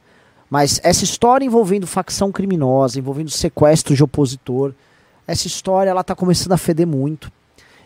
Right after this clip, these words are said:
É, e do ponto de vista político, ela vai colocando o Lula numa situação que, enfim, é das mais estra-, ele nunca teve numa situação tão ruim. O Lula teve alguma dificuldade no mensalão,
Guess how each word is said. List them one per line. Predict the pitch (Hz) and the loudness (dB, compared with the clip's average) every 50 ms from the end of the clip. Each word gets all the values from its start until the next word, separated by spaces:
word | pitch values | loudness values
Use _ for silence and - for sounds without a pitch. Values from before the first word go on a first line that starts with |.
| _ _ - | _ _ -4
É, | 120 127 127 127 127 127 127 127 127 123 123 120 - - _ _ _ _ _ _ | -2 0 2 2 2 2 2 2 2 0 0 -2 -4 -10 _ _ _ _ _ _
e | 165 151 | -6 -4
do | 156 151 | -4 -6
ponto | - - 202 214 233 - 226 | -2 0 0 0 2 0 -2
de | 180 170 | -2 0
vista | 175 160 170 - - - 151 | 0 0 -2 0 0 0 0
político, | - _ 170 190 170 139 139 185 196 - - - - - 101 101 127 - _ _ _ _ _ _ | 0 _ 2 2 4 4 2 2 2 0 -4 -6 -6 -6 -8 -8 -12 -20 _ _ _ _ _ _
ela | 127 139 143 | 0 0 2
vai | 127 151 151 | 2 2 0
colocando | - - 160 151 - 165 165 165 170 | 2 2 0 0 2 0 2 4 4
o | 160 156 | 4 6
Lula | 147 151 165 180 185 180 170 - - _ _ _ _ _ _ _ _ _ _ _ _ | 6 6 6 6 6 4 2 0 -4 _ _ _ _ _ _ _ _ _ _ _ _
numa | 170 170 175 165 | -2 0 0 0
situação | - - 165 156 - - 165 170 175 180 175 156 - - - | 0 -2 -4 -4 0 2 2 2 2 2 0 -4 -8 -12 -12
que, | - - 160 143 - _ _ _ _ 165 | -6 -6 -6 -6 -6 _ _ _ _ -8
enfim, | 151 - - 165 156 139 120 107 - - - _ _ _ _ _ _ _ _ _ - | -8 -6 -4 -4 -2 -2 -2 -4 -6 -12 -20 _ _ _ _ _ _ _ _ _ 0
é | 151 170 | 2 2
das | 180 180 151 | 2 2 2
mais | 180 214 247 262 | 2 2 2 2
estra-, | 233 - - 180 - | 2 2 0 4 4
ele | 214 220 233 | 4 4 6
nunca | 214 220 262 294 294 - 277 226 | 4 2 2 0 2 2 0 2
teve | - - 202 208 190 | 4 4 4 4 4
numa | 196 185 180 | 2 2 2
situação | 160 - - 165 - - 160 | 0 0 -2 -2 0 -2 0
tão | - 160 151 | 0 2 2
ruim. | 135 139 123 110 101 - - _ | 4 4 4 2 0 -2 -2 _
O | - 185 | 2 4
Lula | 214 240 | 6 6
teve | - - 240 208 | 6 6 6 6
alguma | 220 202 214 262 269 | 6 6 6 4 2
dificuldade | 233 202 - 220 - - 175 165 160 151 139 | 2 2 -2 -2 0 2 4 6 6 6 4
no | 143 143 | 4 4
mensalão, | 139 135 131 127 - 139 131 131 113 107 101 | 4 2 2 2 2 4 4 4 4 2 0